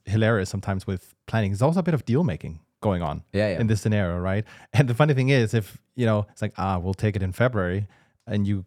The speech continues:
Speaker 1: kinda see the numbers, like, "So we have, like, one week and then it needs to be locked in."
Speaker 2: <laughs>
Speaker 1: Just, you know, open the spreadsheet, good luck, uh, take a look and let me know what you think. Just approve it by, you know, two hours.
Speaker 2: You know what? This is actually a really good point.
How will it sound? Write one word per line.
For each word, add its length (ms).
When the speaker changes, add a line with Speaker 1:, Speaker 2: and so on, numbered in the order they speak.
Speaker 1:
kinda 180
see 180
the 100
numbers, 320
like, 140
"So 380
we 120
have, 200
like, 200
one 160
week 200
and 80
then 80
it 80
needs 140
to 40
be 120
locked 240
in." 180
Speaker 2:
<laughs> 240
Speaker 1:
Just, 220
you 140
know, 100
open 240
the 80
spreadsheet, 400
good 140
luck, 280
uh, 200
take 180
a 60
look 240
and 100
let 100
me 60
know 80
what 140
you 80
think. 260
Just 160
approve 240
it 80
by, 280
you 100
know, 160
two 160
hours. 380
Speaker 2:
You 60
know 120
what? 220
This 160
is 220
actually 460
a 60
really 340
good 240
point. 500